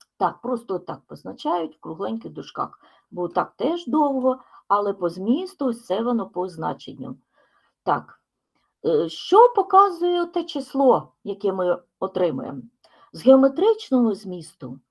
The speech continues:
от вам розказували в лекціях, звісно, я оце все доведення показувати не буду. З геометричного змісту, якщо розглянути, ось бачите, на мер-,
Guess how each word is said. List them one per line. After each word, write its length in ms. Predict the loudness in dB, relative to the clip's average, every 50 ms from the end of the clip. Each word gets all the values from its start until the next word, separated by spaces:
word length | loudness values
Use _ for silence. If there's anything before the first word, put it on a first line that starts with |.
| _ _ _ -20 _ -4
от 180 | -4 -4 -2 2
вам 220 | 4 4 4 4
розказували 560 | 2 -4 -2 -2 -2 -2 0 -2 -2 -2 -2
в 40 | -2
лекціях, 360 | -2 -4 -4 -6 -10 -10 -10
звісно, 340 | -10 -12 -14 -12 -10 -6 -4
я 160 | -2 -2 -2
оце 240 | -4 -4 -6 -6 -8
все 200 | -6 -6 -8 -4
доведення 500 | -2 -2 -2 0 -2 -2 -4 -6 -6 -8
показувати 560 | -10 -10 -10 -8 -10 -8 -8 -8 -10 -10 -10 -10
не 80 | -10 -8
буду. 400 | -6 -6 -4 -4 -4 -6 -8 -8 _ _ _ _ _ _ _ _ _ -16
З 100 | 2 6
геометричного 960 | 8 8 8 8 4 2 2 2 2 0 0 -2 -2 2 2 2 2 2
змісту, 760 | -2 -4 -6 -8 -8 -8 -10 -14 -6 _ 0 0 0 0 -4 -8 _ _ _ _ _ _ _ _ _ _ _ _ _ _ _ _ _ _ _ -2
якщо 340 | 0 0 0 0 0 2 2
розглянути, 680 | 2 0 -4 -2 -2 -2 -2 -2 -4 -8 -10 -8 -8
ось 160 | -8 -8 -4
бачите, 400 | -4 -4 -4 -4 -6 -8 -8 -6
на 140 | -4 -4 -4
мер-, 200 | -4 -6 -8